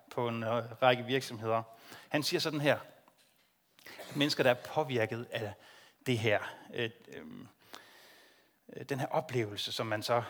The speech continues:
nogen kalder imposters syndrome, bedragersyndromet, de er konstant bange for, at døren bliver smækket op ind til kontoret, og at alle råber, "Du kan jo ingenting."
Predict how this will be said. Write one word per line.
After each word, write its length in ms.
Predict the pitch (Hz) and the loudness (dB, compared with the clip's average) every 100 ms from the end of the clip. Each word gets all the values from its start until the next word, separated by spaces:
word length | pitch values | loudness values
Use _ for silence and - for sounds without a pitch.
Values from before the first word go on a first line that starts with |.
| - - | -8 -8
nogen 180 | 110 104 | -8 -2
kalder 280 | 113 110 104 - - - | 2 4 2 -4 -16 -8
imposters 600 | 131 117 120 - 113 - | -8 -2 -2 -4 -10 -10
syndrome, 420 | - 120 113 107 107 | -10 -10 -10 -10 -12
bedragersyndromet, 880 | 123 120 117 107 117 107 113 104 104 - - | -8 -2 -2 -2 -8 -8 -8 -8 -16 -16 -6
de 180 | 175 160 | 8 10
er 160 | 131 127 - - - | 10 6 -8 -20 -8
konstant 520 | - 151 - 214 185 | -4 -2 6 6 6
bange 240 | 156 170 175 | 6 6 6
for, 160 | 160 | 4
at 140 | 151 233 | 6 4
døren 200 | 214 156 | 2 0
bliver 140 | 160 | 0
smækket 360 | - 175 156 175 | 4 6 6 8
op 240 | 190 - - - - - | 6 6 -12 -16 -20 -2
ind 140 | 180 156 | 0 2
til 120 | 170 | 0
kontoret, 540 | 160 151 202 214 165 | 0 2 10 10 10
og 320 | - - 185 | 6 8 12
at 80 | - - | 12 10
alle 320 | 190 247 254 - | 10 12 12 12
råber, 520 | 185 240 180 135 - - | 12 12 12 10 6 4
"Du 100 | 294 | 4
kan 320 | - 233 247 | 12 12 12
jo 100 | 254 | 12
ingenting." 640 | 220 233 - 190 190 180 | 10 6 4 6 6 0